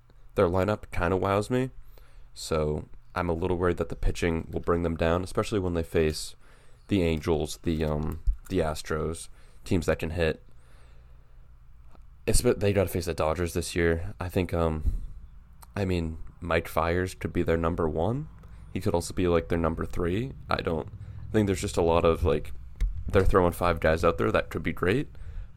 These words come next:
but there's no one that I'm like, "Okay, this is gonna be, this is gonna be good." They got Sean Manaea. He's pretty good, but I'm just not,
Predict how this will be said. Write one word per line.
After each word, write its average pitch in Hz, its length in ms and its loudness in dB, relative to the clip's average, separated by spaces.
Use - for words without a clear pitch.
but 80 340 2
there's 85 280 0
no 87 160 4
one 82 220 2
that 76 140 0
I'm 78 120 0
like, 78 240 -2
"Okay, 98 320 2
this 87 140 -4
is 85 80 -4
gonna 85 180 2
be, 80 200 0
this 87 200 -8
is 92 40 -6
gonna 85 140 0
be 85 80 0
good." 80 220 0
They 90 80 0
got 85 140 4
Sean 87 220 2
Manaea. 85 580 4
He's 90 220 -4
pretty 85 220 6
good, 80 380 2
but 78 280 6
I'm 87 140 -4
just 90 200 -6
not, 82 320 2